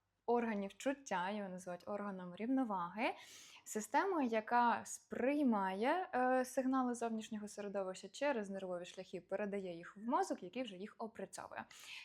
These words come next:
І от в контексті постави, е, того, як наше тіло,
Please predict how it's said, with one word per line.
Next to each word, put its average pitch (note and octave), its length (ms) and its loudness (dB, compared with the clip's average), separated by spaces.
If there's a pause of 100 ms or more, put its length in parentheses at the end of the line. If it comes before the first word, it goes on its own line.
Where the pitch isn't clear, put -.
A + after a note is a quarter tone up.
І D#4 220 4
от G#3 260 -4
в - 60 -20
контексті A3 480 0
постави, A3 600 0 (240)
е, G#3 340 0
того, A#3+ 300 0
як G#3+ 320 2
наше G#3 380 -4
тіло, A#3+ 540 2